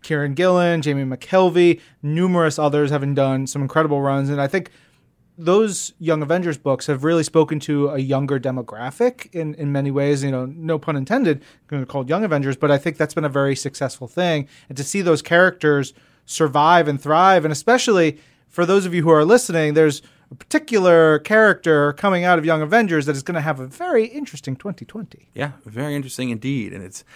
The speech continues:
Speaker 2: it's funny, I can't help but every time I hear the Young Avengers, I get the theme song from that T V show, The O C, in my head. Because, you know,
Speaker 1: Alan
Speaker 2: Alan
Speaker 1: Heinberg?
Speaker 2: Heinberg was
Speaker 1: Sure.
Speaker 2: the one who, you know, we went out on this, he, I was a fan of the show. We went out, he had me on the set. Uh,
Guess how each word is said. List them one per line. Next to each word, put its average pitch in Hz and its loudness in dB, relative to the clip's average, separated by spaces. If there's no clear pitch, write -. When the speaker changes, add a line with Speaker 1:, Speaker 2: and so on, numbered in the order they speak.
Speaker 2:
it's - -18
funny, 143 -4
I 110 -6
can't 147 -10
help 127 -8
but - -10
every 135 -8
time 135 -6
I 123 -6
hear 127 -4
the 117 -4
Young 117 -2
Avengers, 107 -6
I 95 -12
get 110 -10
the 107 -12
theme 120 -8
song 101 -8
from 104 -10
that 98 -12
T - -12
V 110 -10
show, 104 -6
The 101 -10
O 107 -8
C, 120 -6
in - -8
my 110 -12
head. 87 -12
Because, 113 -4
you 113 -4
know, 117 -4
Speaker 1:
Alan 110 -4
Speaker 2:
Alan 160 2
Speaker 1:
Heinberg? 147 0
Speaker 2:
Heinberg 123 -6
was 123 -2
Speaker 1:
Sure. 120 -2
Speaker 2:
the 123 0
one 123 0
who, 117 -2
you 117 -4
know, 110 -4
we 120 0
went 123 0
out 113 -2
on 110 -4
this, - -8
he, 107 -16
I 110 -14
was 110 -6
a 104 -12
fan 113 -6
of 107 -6
the 104 -8
show. 151 0
We 123 2
went 123 -2
out, 117 -4
he 107 -4
had 110 -4
me 107 -6
on 104 -8
the 104 -12
set. 120 -2
Uh, 90 -18